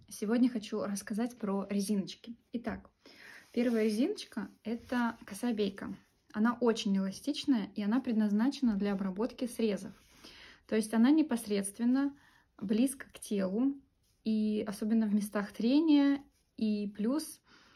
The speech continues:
она такая тоненькая, чтобы не, а, утолщать сам шов, чтобы нам было комфортно носить. Поэтому именно её я использую для обработки срезов трусиков,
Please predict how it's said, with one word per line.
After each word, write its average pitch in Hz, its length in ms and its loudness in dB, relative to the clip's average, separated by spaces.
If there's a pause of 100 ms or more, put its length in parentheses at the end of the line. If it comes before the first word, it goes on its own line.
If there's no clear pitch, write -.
(180)
она 220 180 2
такая 233 260 -2
тоненькая, 262 600 2
чтобы 233 320 0
не, 262 260 8 (200)
а, 208 260 -6
утолщать 220 600 -4 (100)
сам 226 160 2
шов, - 400 -10 (400)
чтобы 196 260 -8
нам 233 200 4
было 220 140 2
комфортно 202 520 -4
носить. - 460 -4 (420)
Поэтому 285 580 6
именно 240 280 8
её 226 260 4
я 247 220 4
использую 214 380 -2
для 208 120 0
обработки 202 480 -2
срезов 196 520 -2
трусиков, 277 500 -2